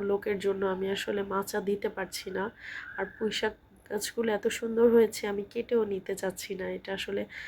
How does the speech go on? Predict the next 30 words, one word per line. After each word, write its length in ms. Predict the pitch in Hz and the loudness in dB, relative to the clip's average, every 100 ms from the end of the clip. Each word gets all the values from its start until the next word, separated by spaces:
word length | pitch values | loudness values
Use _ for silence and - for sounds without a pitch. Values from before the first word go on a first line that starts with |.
| - _ | -14 _
আমি 180 | 196 | -4
মাচাতেই 560 | 196 196 190 214 220 220 | 0 0 0 -4 0 0
দিতে 260 | 190 190 196 | 0 0 0
চাচ্ছিলাম, 540 | 196 190 - 190 185 - _ - - - - | 0 -2 -2 -2 -2 -4 _ -20 -20 -20 -4
যার 160 | 196 190 | -4 -2
কারণে 260 | 190 185 190 | -2 0 0
এখন 200 | 190 190 196 | -2 -8 -10
পুঁইশাকগুলো 560 | - 196 185 180 196 | -8 -4 -4 0 0
কেটে 300 | 190 220 220 | 0 -4 -4
নিচ্ছি 360 | 202 196 - - | -2 -4 -6 -6
না। 160 | 185 190 240 - - - - _ _ - - | -2 -2 -4 -14 -16 -16 -18 _ _ -16 -4
আর 180 | 185 180 | 0 0
মালটা 360 | 196 202 196 214 220 220 - - | 2 0 2 2 2 0 -6 0
গাছটাতেও 580 | 214 214 - 208 226 226 | 0 0 -4 -4 0 2
আর 180 | 226 190 185 | 4 2 -2
চারটা 280 | - - 208 | -6 -4 -2
মালটা 400 | 196 196 190 202 196 | 2 2 2 2 0
আছে, 280 | 185 - 226 - - - - - - - | -2 -4 -4 -4 -16 -14 -16 -16 -20 -12
হালকা 360 | - 233 220 240 | 4 6 6 2
কালার 280 | 233 214 220 | 6 6 6
চলে 220 | - 202 202 | 0 0 2
এসেছে, 340 | 196 196 - | 2 0 2
আমি 180 | 214 202 | 2 2
আরেকটু 340 | 196 202 208 233 - | 2 2 2 -6 -2
কালার 300 | 190 190 190 | 2 4 4
হওয়ার 240 | 202 196 175 | 4 4 4
জন্য 240 | 190 185 | -2 0
রেখে 300 | 185 185 185 | 0 0 -2
দিয়েছি। 360 | 180 190 185 - 208 | -2 0 0 -4 -4
যত 260 | 196 202 | -4 -4